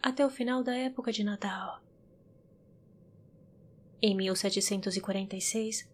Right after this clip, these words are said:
o governo islandês proibiu os pais de contar histórias assustadoras sobre eles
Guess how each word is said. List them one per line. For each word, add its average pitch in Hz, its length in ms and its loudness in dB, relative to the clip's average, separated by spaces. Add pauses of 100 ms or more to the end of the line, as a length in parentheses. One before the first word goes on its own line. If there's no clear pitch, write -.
(200)
o 294 80 2
governo 269 420 4
islandês 220 540 2
proibiu 240 500 0
os 220 120 -4
pais 240 480 -2 (160)
de 277 120 0
contar 277 300 2
histórias 233 400 2
assustadoras 214 560 0
sobre 208 300 0
eles 226 540 2